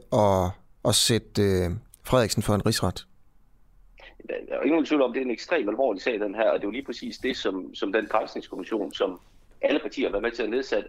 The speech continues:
Speaker 2: er i gang med at afdække. Og der er det klart, at når granskningskommissionen kommer med deres, øh, konklusion, øh, her, øh, senest, øh, første maj, øh, så kommer vi jo til at, at, at gøre vores stilling op i forhold til, øh, hvad deres konklusion er.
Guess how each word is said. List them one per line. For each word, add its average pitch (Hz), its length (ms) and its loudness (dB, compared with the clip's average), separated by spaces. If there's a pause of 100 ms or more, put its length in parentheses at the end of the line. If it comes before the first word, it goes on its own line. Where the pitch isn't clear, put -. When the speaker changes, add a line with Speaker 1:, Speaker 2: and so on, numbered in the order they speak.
(100)
Speaker 2:
er 98 80 4
i 95 60 4
gang 113 240 0
med 110 80 2
at 95 60 4
afdække. 107 380 0 (340)
Og - 100 0
der 123 60 4
er 127 40 2
det 127 80 -6
klart, 131 220 4
at - 40 -6
når - 80 -2
granskningskommissionen 120 720 0
kommer 113 260 2
med 87 120 -4
deres, 92 360 2
øh, 90 220 2
konklusion, 98 580 0 (560)
øh, 92 240 4
her, 98 260 4 (200)
øh, 92 160 4
senest, 117 540 -4
øh, 87 320 2 (360)
første 113 220 2
maj, 104 220 4 (720)
øh, 95 260 4
så - 320 -2
kommer 135 180 0
vi 107 60 2
jo 104 60 2
til 135 100 2
at, 98 140 2 (160)
at, 92 100 6 (100)
at 95 60 0
gøre 95 140 4
vores 92 140 2
stilling 120 300 2
op 107 160 2
i 104 80 -10
forhold 104 320 2
til, 104 220 2
øh, 92 440 2
hvad 98 100 2
deres 104 200 2
konklusion 98 540 -2
er. 92 140 4